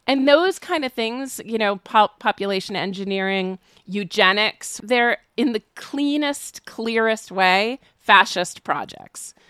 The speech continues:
There is a race of overmen, and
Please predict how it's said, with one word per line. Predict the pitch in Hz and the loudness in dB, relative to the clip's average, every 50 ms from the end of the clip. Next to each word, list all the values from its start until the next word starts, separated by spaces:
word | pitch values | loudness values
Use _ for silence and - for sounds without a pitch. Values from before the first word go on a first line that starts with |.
| _ _ _ - | _ _ _ -2
There | 254 226 214 214 208 202 190 185 - _ - | 2 4 6 6 6 4 4 0 -2 _ -2
is | - 208 190 180 190 | 0 0 0 2 0
a | 185 | -4
race | 180 170 170 190 185 208 226 254 294 - - - - - - | -4 -2 -2 0 2 2 2 2 0 -6 -8 -10 -10 -6 -4
of | - 262 233 220 - | -4 -4 -2 -2 0
overmen, | 202 202 190 190 202 196 196 185 185 185 180 185 180 180 180 _ _ _ _ _ _ _ _ _ - | 2 2 2 2 0 0 2 2 2 2 0 0 -2 -4 -6 _ _ _ _ _ _ _ _ _ -2
and | 185 190 185 180 175 170 165 165 160 165 160 - - | 0 0 2 2 2 2 0 0 -2 -4 -4 -6 -10